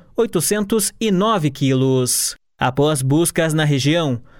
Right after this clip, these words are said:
o condutor foi localizado e preso. Os ocupantes dos demais veículos tentaram fugir, mas houve cerco da Polícia Militar de Apucarana e Arapongas, resultando na localização dos outros dois carros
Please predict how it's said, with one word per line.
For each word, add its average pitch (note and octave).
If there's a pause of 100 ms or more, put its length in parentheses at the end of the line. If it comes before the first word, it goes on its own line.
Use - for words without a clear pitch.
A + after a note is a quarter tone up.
(120)
o B3+
condutor G3
foi F#3+
localizado E3+
e G#3+
preso. C#3 (260)
Os C3+
ocupantes D#3
dos D#3+
demais D3+
veículos F3
tentaram D#3+
fugir, C#3 (320)
mas E3+
houve E3+
cerco F3+
da F3
Polícia F3+
Militar D#3+
de E3
Apucarana E3+
e D#3
Arapongas, F3 (220)
resultando F3+
na G#3
localização G3
dos G3
outros G3
dois E3+
carros F3+